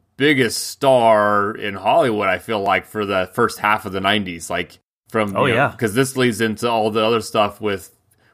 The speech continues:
Speaker 1: well, actually, no, I think it was Bull Durham before this. But yeah, he's, anyway, but, like, Field of Dreams was probably right before this. So I guess he was just
Speaker 2: The Untouchables.
Speaker 1: Right, right. But, like, yeah, he goes on his,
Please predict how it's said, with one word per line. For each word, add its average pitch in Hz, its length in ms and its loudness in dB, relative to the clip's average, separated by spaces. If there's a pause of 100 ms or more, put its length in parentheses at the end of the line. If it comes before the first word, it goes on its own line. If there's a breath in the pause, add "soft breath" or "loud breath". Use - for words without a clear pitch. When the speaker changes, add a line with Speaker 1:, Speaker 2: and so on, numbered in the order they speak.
Speaker 1:
well, 117 160 2
actually, 107 420 -2
no, 110 160 -2
I 92 80 -2
think 101 120 -4
it 92 40 -4
was 90 140 -6
Bull 113 360 -4
Durham 110 360 0
before 110 340 -2
this. 110 220 -2
But 123 100 -6
yeah, 135 120 -2
he's, 151 180 -8
anyway, 139 240 0
but, 113 100 0
like, 107 240 -2 (420)
Field 165 180 -2
of 135 60 0
Dreams 127 140 0
was 113 60 -8
probably 123 200 2
right 120 80 4
before 113 320 -2
this. 110 120 0
So 156 60 0
I 175 60 0
guess - 160 -2 (160 loud breath)
he 214 120 -2
was 160 160 2
just - 380 -2
Speaker 2:
The 117 80 -6
Untouchables. 120 880 -4 (100)
Speaker 1:
Right, 117 500 0
right. 98 260 0
But, 117 60 -2
like, 123 220 -2 (120)
yeah, 104 240 -2
he 120 140 -6
goes 143 160 2
on 131 100 2
his, 117 160 -6